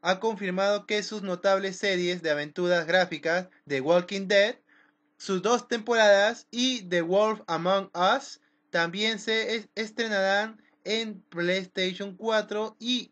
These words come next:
Xbox One. Sí, como anticipan los rumores. Ambas sagas llegarán a las consolas de nueva generación de Sony y Microsoft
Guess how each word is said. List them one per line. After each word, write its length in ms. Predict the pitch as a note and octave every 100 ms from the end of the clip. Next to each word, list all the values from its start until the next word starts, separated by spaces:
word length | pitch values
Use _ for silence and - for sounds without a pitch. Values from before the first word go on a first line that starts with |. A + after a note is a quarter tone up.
| _ -
Xbox 880 | D#3 E3 D#3+ - D#3 E3 E3+ D#3+
One. 540 | D3 D#3+ G#3+ F3+ B2+ G#2+
Sí, 680 | - E3 G#3+ G#3+ F3 C3+ - _ _
como 240 | F3+ E3+
anticipan 680 | D#3 F3 D#3+ G3+ G#3+ G#3 G#3 -
los 420 | D#3+ F#3+ G#3+ - -
rumores. 640 | F#3 F#3+ E3 A2+ G#2+ - _ _ _ _ _ _ - -
Ambas 380 | C3 D#3 F#3+ G#3
sagas 460 | A#3 A3 G3+ G#3 -
llegarán 580 | F3+ G#3+ G#3+ G3+ G#3 G3+
a 60 |
las 160 | G3 F#3
consolas 500 | G#3+ F#3+ G3+ G3 F#3+
de 120 | E3
nueva 240 | E3+ F3+
generación 560 | F3+ F3+ F#3 F3+ F3 F3
de 100 | E3
Sony 440 | - F#3 F3 F#3+ -
y 140 | F#3+
Microsoft 600 | A3 A3+ E3 D3 B2 A2